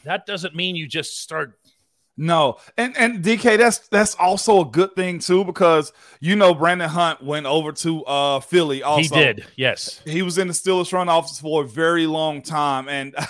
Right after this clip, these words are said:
Speaker 2: <laughs> I hate to say we kinda traded guys off right there,
Speaker 1: Feels
Speaker 2: but
Speaker 1: like it, though.
Speaker 2: if, if you have a very respected organization like the Eagles, say what you want to about 'em. I know there's some Pennsylvania hate,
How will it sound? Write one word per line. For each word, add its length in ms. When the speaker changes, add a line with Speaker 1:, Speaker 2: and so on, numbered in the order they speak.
Speaker 2:
<laughs> 300
I 80
hate 180
to 60
say 160
we 100
kinda 220
traded 420
guys 380
off 320
right 260
there, 280
Speaker 1:
Feels 260
Speaker 2:
but 80
Speaker 1:
like 160
it, 80
though. 200
Speaker 2:
if, 200
if 160
you 140
have 200
a 60
very 320
respected 480
organization 640
like 180
the 100
Eagles, 360
say 100
what 160
you 80
want 200
to 100
about 280
'em. 80
I 40
know 220
there's 200
some 100
Pennsylvania 640
hate, 380